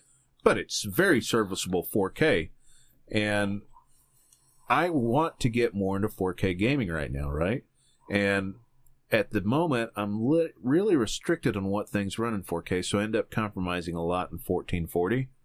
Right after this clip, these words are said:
which is not something I want to do anymore. It's a minor gripe,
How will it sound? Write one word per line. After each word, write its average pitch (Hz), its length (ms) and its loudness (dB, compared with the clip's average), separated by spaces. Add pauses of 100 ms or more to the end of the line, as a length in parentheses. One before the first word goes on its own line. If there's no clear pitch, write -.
(420)
which 202 220 -2
is 190 160 -4
not 185 160 -8
something 151 280 0
I 143 140 -4
want 143 140 -2
to 123 60 0
do 147 180 6
anymore. 76 380 0
It's 90 180 0
a 117 80 2
minor 104 500 0
gripe, 90 420 0